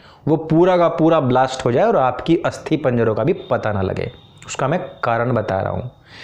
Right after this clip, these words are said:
वेदों में ये बात कही गई है, यानी कि कई मनुष्यों की सृष्टि हुई और उनसे फिर आगे की जनरेशन बढ़ी।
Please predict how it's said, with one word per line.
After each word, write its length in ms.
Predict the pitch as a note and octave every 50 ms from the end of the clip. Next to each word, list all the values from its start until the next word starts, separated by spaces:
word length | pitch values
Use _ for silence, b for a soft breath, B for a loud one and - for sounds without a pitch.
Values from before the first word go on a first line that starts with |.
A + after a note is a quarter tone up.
| B B B B B B B -
वेदों 380 | G#2+ A2+ C#3+ G3+ A#3+ G#3+ C4+ C#4+
में 100 | C#4 D4
ये 160 | C#4 B3+ A#3
बात 380 | F#3 C#3+ C3 C3 C3 C3+ C#3 -
कही 240 | - - A#2+ A#2 A2
गई 220 | A2 G#2+ G#2+ G#2
है, 360 | G2 G#2 A2+ A#2+ D3 - B B B B B B B B - A#2
यानी 540 | A#2 C3+ C#3+ D3 D3+ D3 D#3 F3+ G#3+ A#3+
कि 420 | G#3+ - - D#3+ D#3 D#3 E3 F3+ F3+ F3+ - - -
कई 300 | - F3+ A3 C4 C#4+ D4
मनुष्यों 440 | B3+ G#3 F#3+ F#3 E3 - - - F3
की 120 | E3+ - F3
सृष्टि 380 | D#3+ - C#3+ C3 - - D#3+
हुई 200 | D#3 D3 F3+ G#3+
और 120 | A#3 G3 C#3+
उनसे 260 | C#3 C3+ - - D#3+
फिर 200 | - - F3+ E3+
आगे 380 | - B2+ A#2 A2+ A2+ A#2+ A#2 A2
की 180 | A2 - F3+ F#3+
जनरेशन 500 | D3+ C3+ A2+ G#2+ G#2 G#2 - B2 B2+ C#3
बढ़ी। 220 | C3 G2+ G2+ F#2+